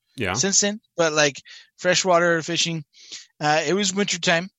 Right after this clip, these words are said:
Speaker 2: and we were using the floats, you know, where you float down the rivers here locally. And I was going with one of my dad's friends, uh,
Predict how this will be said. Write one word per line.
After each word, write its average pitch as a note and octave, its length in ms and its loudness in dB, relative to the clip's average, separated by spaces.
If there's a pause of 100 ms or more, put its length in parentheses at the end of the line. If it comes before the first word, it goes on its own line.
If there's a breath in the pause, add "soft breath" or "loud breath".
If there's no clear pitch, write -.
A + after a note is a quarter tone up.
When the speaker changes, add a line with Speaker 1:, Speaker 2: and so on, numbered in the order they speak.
(300)
Speaker 2:
and D3+ 140 -4
we D#3+ 140 -4
were E3 100 -2
using E3+ 400 -6
the E3 100 -8
floats, E3+ 520 -8
you E3 80 -8
know, D#3+ 120 -6
where D#3+ 120 -8
you D3+ 140 -8
float D#3+ 220 -12
down E3+ 120 -10
the E3+ 80 -10
rivers D#3+ 400 -10
here E3+ 260 -10
locally. D3 480 -12 (420 loud breath)
And D3+ 100 -6
I - 20 -2
was C#3+ 140 -4
going E3 220 -6
with D3 120 -10
one D#3+ 140 -6
of D#3 40 -8
my D3 200 -4
dad's C#3+ 360 -8
friends, D3+ 540 -12 (580 soft breath)
uh, C3 300 -12